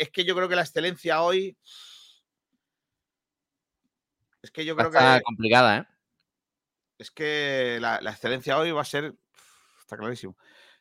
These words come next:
Speaker 1: Dice por aquí el club de fan de Kiko García, "Excelencia Roberto y Chumbo más de uno".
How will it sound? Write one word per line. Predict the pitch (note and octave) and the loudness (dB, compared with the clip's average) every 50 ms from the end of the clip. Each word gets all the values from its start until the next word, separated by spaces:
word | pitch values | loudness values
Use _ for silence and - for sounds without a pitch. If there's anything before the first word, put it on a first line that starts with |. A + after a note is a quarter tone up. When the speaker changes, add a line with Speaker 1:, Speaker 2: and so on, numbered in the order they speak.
| _ - | _ -10
Speaker 1:
Dice | G#2+ B2+ C#3+ C#3 - - D3 D3 D3 D3 D3 D3 D3 D3 B2+ | -6 -6 -6 -4 -2 0 2 2 4 4 4 2 2 2 2
por | C#3 C#3 C#3 | 2 2 2
aquí | C#3 C#3 | 2 0
el | D3+ D3 C#3 | -4 -4 -4
club | D3 D3+ C#3+ | -6 -4 -4
de | D3 C#3 | -2 -2
fan | - D3 C3 | -2 -2 -4
de | C#3 C3 | -4 -6
Kiko | D3 C#3 C#3 C#3+ | -6 -4 0 2
García, | C#3 C3 - - D#3 D#3+ | 2 2 2 0 -2 -2
"Excelencia | D3+ - C3+ C#3+ C#3+ D#3 D#3 D3+ | 0 0 0 0 2 2 2 2
Roberto | D3+ D3+ C#3+ D3 D3+ - - F#3 F3 | 4 4 2 2 0 -2 -2 -4 -4
y | C#3+ | -2
Chumbo | - - E3 E3 E3+ F3 E3+ | -2 -2 -2 -2 0 0 2
más | D#3 E3+ F3 D3 | 2 2 2 4
de | D3 D3 | 4 2
uno". | E3 F3+ E3 A#2 - | 4 2 0 -2 -8